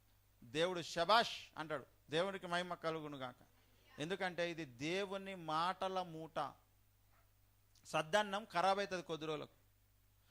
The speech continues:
బంగారము రేటు తక్కువ అవుతుంది, ఎక్కువ అవుతుంది. ఇది ఎక్కువ ఒకటి తక్కువ ఒకటి ఉండదు, లెక్క పెట్టలేనంత ఉన్నది విలువ. ఇది దేవునికి మహిమ కలుగును గాక.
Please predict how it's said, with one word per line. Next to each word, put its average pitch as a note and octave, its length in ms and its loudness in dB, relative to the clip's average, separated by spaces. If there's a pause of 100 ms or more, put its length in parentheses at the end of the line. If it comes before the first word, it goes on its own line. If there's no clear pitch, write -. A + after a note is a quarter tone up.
(180)
బంగారము G3+ 920 2
రేటు E3+ 380 0
తక్కువ E3+ 240 -2
అవుతుంది, G#3+ 240 0
ఎక్కువ F#3+ 200 -2
అవుతుంది. C#3+ 280 -4 (600)
ఇది D#3+ 160 -2
ఎక్కువ D#3+ 280 -2
ఒకటి G3 180 -2
తక్కువ F#3 240 -4
ఒకటి F3 120 -2
ఉండదు, D3+ 300 -4 (680)
లెక్క D3+ 400 -2
పెట్టలేనంత E3+ 600 -2
ఉన్నది D3+ 240 -4
విలువ. C3+ 220 -4
ఇది A#2 200 -8
దేవునికి F3 520 0
మహిమ D#3+ 280 0
కలుగును D#3 400 -2
గాక. C#3 500 0